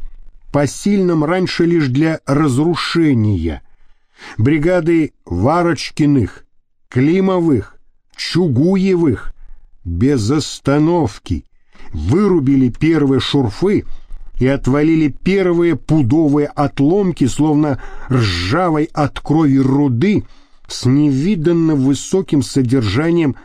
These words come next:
чистого железа. Воронкой подземной башни, возводимой не ввысь, а в глубину, разросся циклопический карьер. Впервые в мире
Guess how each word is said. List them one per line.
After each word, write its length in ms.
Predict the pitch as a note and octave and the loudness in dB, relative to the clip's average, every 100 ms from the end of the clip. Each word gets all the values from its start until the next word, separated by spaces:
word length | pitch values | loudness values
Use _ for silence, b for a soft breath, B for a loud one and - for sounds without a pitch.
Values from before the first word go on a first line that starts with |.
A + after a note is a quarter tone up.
| B B | B B
чистого 580 | - C#3+ C3 - B2 A2 | -4 -2 -2 -2 0 0
железа. 580 | E2+ A2 G2 D#2+ - - - - - - - _ _ _ _ _ _ _ _ - | 0 0 0 -2 -8 -14 -18 -20 -20 -20 -20 _ _ _ _ _ _ _ _ -2
Воронкой 760 | A2 D3 E3+ G3+ E3 C#3+ B2 | 0 2 0 0 0 0 -2
подземной 880 | - C3+ B2 G2 D3+ D3 C#3+ C#3 A2+ - - - | 0 -2 0 0 0 2 2 0 -2 -10 -12 -4
башни, 680 | G2 E3+ F#3+ - A2+ D#2+ - - - - | -2 0 0 -2 -4 -4 -6 -18 -20 -10
возводимой 960 | F#2 B2 G#2 B2 C3+ C3+ D#3 D#3 C#3 b b - | -2 0 0 0 0 0 2 2 0 b b -10
не 260 | A2 C3+ D3+ | 0 2 2
ввысь, 760 | A#2+ A2 A2 D#3+ C#3+ - - - - - | 2 0 0 0 0 -4 -8 -10 -14 -10
а 160 | - B2 | -2 0
в 100 | F#2+ | 0
глубину, 760 | F#2+ C#3+ B2+ B2+ B2 E3+ C3+ - b b b b | 0 2 2 2 2 2 0 -4 b b b b
разросся 840 | A2+ C3 F#2 B2 D#3 - - D3 B B | 0 0 0 0 0 -2 -2 -2 B B
циклопический 1040 | - C#3+ D#3 D3 - G3 - F3 - F3+ | -4 -2 0 0 0 -2 0 -2 -2 -4
карьер. 640 | D#3+ E3+ E3+ E3+ E3+ A2 - - - - - - | -2 -2 0 0 0 -2 -6 -16 -20 -20 -20 -18
Впервые 600 | - - A2 A2+ B2 A#2+ | -8 -2 0 2 2 2
в 120 | A2 | 2
мире 440 | C3 F3 E3+ G2+ | 2 2 0 -2